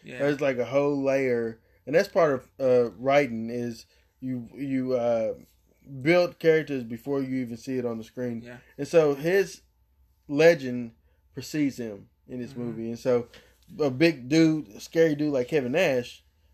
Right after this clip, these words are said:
Speaker 2: uh, unless you're a quad tear, uh, you know, <laughs>
Speaker 1: Mm-hmm.
Speaker 2: he, uh, he, he, a big dude like Kevin Nash is kind of intimidating.
Speaker 1: Yes.
Speaker 2: And so for him to see a John Wick,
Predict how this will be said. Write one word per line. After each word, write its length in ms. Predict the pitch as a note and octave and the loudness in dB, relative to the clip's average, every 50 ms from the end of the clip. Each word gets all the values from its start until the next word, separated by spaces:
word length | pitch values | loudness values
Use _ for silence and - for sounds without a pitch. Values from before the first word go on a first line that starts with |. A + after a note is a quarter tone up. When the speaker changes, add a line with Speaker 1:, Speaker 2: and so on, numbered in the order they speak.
| _ - C3+ | _ -12 -8
Speaker 2:
uh, 60 | B2 | -6
unless 360 | A#2+ A#2+ B2 C3 C3+ C3 - | -4 -2 -2 -2 -2 -2 -2
you're 420 | C#3+ C3 A#2+ A#2 A2+ A2+ B2 A2+ | -2 -2 0 -2 -2 -6 -10 -12
a 40 | A2 | -14
quad 420 | - - - D#3+ E3+ F#3+ F#3+ E3+ - | -14 -6 -2 0 2 2 2 2 0
tear, 340 | D3 A#2+ A#2 A2+ A2+ A#2 - - _ _ _ _ _ - | 0 -2 -2 -2 -4 -8 -14 -20 _ _ _ _ _ -4
uh, 320 | A#2+ B2 A#2+ A#2+ A2+ A2+ G2 - - | -2 0 0 0 -2 -4 -6 -10 -8
you 160 | D3+ D3+ C#3+ | -6 -4 -2
know, 240 | B2+ A2+ A2+ A2+ A2+ - | -2 -2 -2 -4 -8 -12
<laughs> 60 | _ _ _ _ _ _ - - | _ _ _ _ _ _ -14 -14
Speaker 1:
Mm-hmm. 380 | B2 - D3+ B3+ A#3 - C3 B2+ - _ _ _ | -10 -6 -4 -4 -4 -4 -8 -18 -18 _ _ _
Speaker 2:
he, 200 | - E3 E3 D#3+ | 0 2 2 4
uh, 280 | D#3+ D#3 D3 C#3+ C3+ C3 - - | 4 6 6 6 4 4 0 -6
he, 120 | D3 D3+ | -12 -14
he, 200 | - E3+ F3+ E3+ E3 | -10 -6 -4 -2 -2
a 40 | D#3 | -2
big 260 | D3 F3 F3+ D#3+ D#3 | 0 0 0 0 2
dude 160 | F3+ F3 E3+ | 2 2 4
like 180 | E3 D3+ D3 - | 2 0 0 0
Kevin 220 | F3 E3 D3 D3 | 0 0 0 0
Nash 320 | D#3+ F#3+ G#3 - - - | 0 0 2 2 0 0
is 160 | C3 B2+ B2 - | -4 -10 -10 -8
kind 240 | - D3+ C#3+ C#3 | -6 -4 -2 -2
of 80 | C3 A#2+ | -2 -2
intimidating. 680 | A#2+ A#2+ - G#3 D#3+ - F3+ D3 C3+ B2 A2+ G#2+ G#2 - - - | -4 -4 -2 -2 -2 -2 0 0 -2 -2 -2 -6 -12 -16 -20 -18
Speaker 1:
Yes. 300 | C#3 C#3+ D#3+ E3 D3 - | -16 -14 -14 -14 -10 -6
Speaker 2:
And 200 | D#3 D3 D3 C3+ | -4 -4 -4 -2
so 420 | - E3+ D#3 D3+ D3 C#3+ C#3 - - - - | 0 0 0 2 2 0 -2 -4 -12 -12 -6
for 160 | C#3+ C#3+ C#3 | -2 0 0
him 180 | D3 D#3+ E3 D#3 | 0 0 -2 -4
to 60 | D3+ | -4
see 200 | D3 - E3+ D#3+ | -4 -2 0 0
a 80 | C#3+ B2+ | 0 0
John 320 | A#2+ C3+ D3+ D3 D3 C#3+ D3 | 0 0 -2 0 0 0 2
Wick, 320 | F#3 G3+ F3+ - - | 2 2 0 0 -4